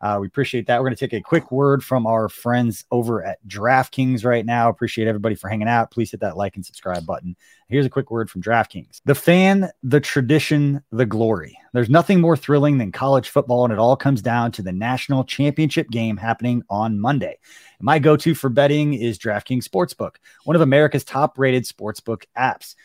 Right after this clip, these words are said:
T C U and Georgia, that's who's squaring off.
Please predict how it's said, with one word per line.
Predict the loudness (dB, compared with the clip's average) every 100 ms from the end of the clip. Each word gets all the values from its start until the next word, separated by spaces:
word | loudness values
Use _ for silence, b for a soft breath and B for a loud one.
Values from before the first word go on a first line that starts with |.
| b
T | -2 0
C | 2 4
U | 6
and | 6 4
Georgia, | 6 6 8 6 6
that's | 4 2
who's | 0
squaring | -2 0 2 4
off. | 4 4 2